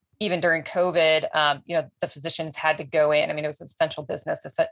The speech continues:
physicians had to go in. I mean, there were some elective procedures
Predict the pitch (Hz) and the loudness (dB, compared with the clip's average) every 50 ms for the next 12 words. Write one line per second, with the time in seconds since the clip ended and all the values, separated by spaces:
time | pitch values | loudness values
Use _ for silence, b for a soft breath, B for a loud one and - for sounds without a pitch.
0 | - - - - 156 139 156 - - 151 - - 160 139 165 147 165 151 151 151 | -8 -16 -12 -12 -8 -6 -6 -8 -8 -8 -2 0 0 0 0 -2 2 2 2 4
1 | 151 147 151 151 151 147 147 143 151 147 156 156 - - 165 151 151 151 - - | 4 4 4 4 4 2 0 -2 -2 -2 -2 -6 -6 -4 0 0 0 0 0 -4
2 | 160 131 - - 165 - - 147 143 - 147 - - 156 139 - | -10 -10 -10 -14 -14 -10 -8 -8 -8 -6 -6 -6 -6 -6 -8 -4